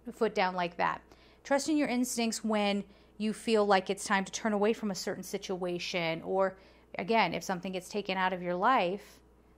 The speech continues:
trust that it's leading you to something better, okay?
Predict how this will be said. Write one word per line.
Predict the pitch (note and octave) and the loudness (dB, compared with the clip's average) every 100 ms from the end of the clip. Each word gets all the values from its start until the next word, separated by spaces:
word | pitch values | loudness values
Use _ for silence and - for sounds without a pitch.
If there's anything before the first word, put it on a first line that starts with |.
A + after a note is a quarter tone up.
| _ | _
trust | - G#3 G3 G#3 - - - _ _ | -2 2 2 0 -8 -10 -14 _ _
that | G3+ | -2
it's | F#3+ F#3 | -2 -4
leading | F#3+ F#3+ G3 | -6 -4 -4
you | F#3 F3+ | -6 -8
to | F3 | -8
something | F3+ F3 E3+ F3 | -8 -8 -8 -10
better, | F3 E3+ F3 - _ _ _ _ _ - | -8 -10 -10 -14 _ _ _ _ _ -16
okay? | G3 G#3 G3 | -8 -4 -2